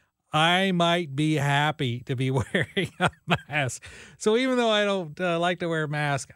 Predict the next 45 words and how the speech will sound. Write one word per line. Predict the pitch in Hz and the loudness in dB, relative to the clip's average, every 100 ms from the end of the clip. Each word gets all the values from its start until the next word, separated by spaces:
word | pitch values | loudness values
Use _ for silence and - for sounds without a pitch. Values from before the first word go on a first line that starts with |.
| 147 | -6
I | 147 | -2
might | 147 139 135 | -2 -2 -2
do | 147 147 | 0 2
that | 127 123 | 0 -2
at | 120 110 | -2 -4
Six | - 123 - | -4 -6 -4
Flags. | 127 120 113 104 - - _ _ _ - | -4 -2 -2 -4 -8 -14 _ _ _ -4
No, | 160 - | -2 0
re-, | 160 165 | -2 2
you | |
know, | 180 | 2
regardless. | 139 127 165 202 107 90 - 139 | 2 0 2 2 0 -8 -10 -6
I | |
mean, | 139 - | -8 -2
ten | - 214 | 0 2
years | 214 240 - | 2 0 0
from | 160 | 0
now, | 127 117 | 2 0
I | |
might | 127 135 | 0 0
still | - 160 | 0 0
be | 131 | 0
wearing | 127 127 | 0 0
a | 117 | 0
mask | 120 110 - | 0 -2 -4
at | 113 | -4
Six | 120 - | -4 -4
Flags. | 117 104 101 | -4 -4 -4
We'll | 131 | -2
just | 127 117 | -2 -2
have | 127 | -2
to | - 104 - - _ | -2 -4 -6 -16 _
wait | 123 123 | -2 0
and | 123 - | 0 -2
see. | 131 101 95 _ _ - | -2 -2 -6 _ _ -10
Uh, | 135 143 143 | -2 0 0
the | 131 | 0
Saint | - 185 | 0 2
Louis | 190 160 | 0 0
Aquarium, | 131 165 190 214 226 214 _ | -2 0 0 2 0 -2 _
fully | - 175 185 | -2 2 2
vaccinated | 151 156 175 - 175 175 170 139 | 0 0 0 -2 -2 -2 -2 0
customers | 175 - 175 175 147 | -2 0 -2 0 0
and | 135 | -2
employees | 120 - 165 185 190 196 180 | -2 -2 0 0 0 -2 -4